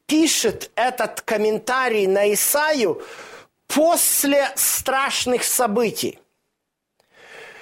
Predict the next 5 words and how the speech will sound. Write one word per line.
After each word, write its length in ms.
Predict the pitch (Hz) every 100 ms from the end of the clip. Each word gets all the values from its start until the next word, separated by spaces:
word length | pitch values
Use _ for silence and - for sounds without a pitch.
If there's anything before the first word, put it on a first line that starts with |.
| - _ _ -
Это 480 | 262 254 254 233 -
было 560 | 175 156 285 277 277 -
время 500 | 180 226 262 254 247
крестовых 1040 | - 226 220 - - 233 220 202 202 -
походов. 800 | 226 190 220 190 131 104 - -